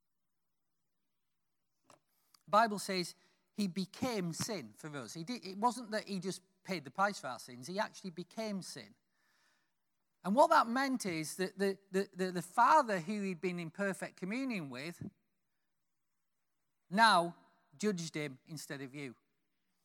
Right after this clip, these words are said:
And so Jesus is not only going through all this pain, and he's not only experiencing sin for the first time, and he's not only experiencing the fact that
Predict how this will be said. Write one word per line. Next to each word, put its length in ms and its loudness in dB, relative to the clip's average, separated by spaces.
And 100 0
so 140 2
Jesus 640 -2
is 160 -4
not 220 4
only 240 4
going 220 4
through 180 0
all 80 0
this 160 -6
pain, 560 4
and 100 -2
he's 160 -2
not 160 4
only 240 6
experiencing 760 -4
sin 280 -2
for 120 -8
the 100 -2
first 320 -2
time, 200 4
and 100 0
he's 160 0
not 240 6
only 500 6
experiencing 800 -4
the 100 -2
fact 380 6
that 140 0